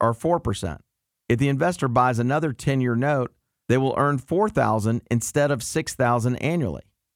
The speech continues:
Consider the possibility that interest rates change over time when deciding to invest in bonds.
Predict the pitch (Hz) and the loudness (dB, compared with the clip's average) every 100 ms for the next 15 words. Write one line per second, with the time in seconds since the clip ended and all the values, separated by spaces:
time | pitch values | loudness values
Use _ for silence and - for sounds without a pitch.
0 | _ 123 - 185 202 165 147 143 135 135 | _ -2 0 0 2 0 0 0 0 0
1 | 123 123 113 107 - 147 151 127 120 113 | 0 0 0 -2 0 -2 -2 -2 -2 -2
2 | 98 - - 139 143 139 139 127 - 113 | -4 -6 -2 0 0 0 -2 -2 -2 -2
3 | 110 107 101 - 113 110 113 - 123 127 | 0 0 -2 -2 0 2 0 0 0 2
4 | 127 - 113 101 104 101 110 110 135 143 | 0 0 0 0 -2 -2 -2 0 0 0
5 | 87 - | -4 -8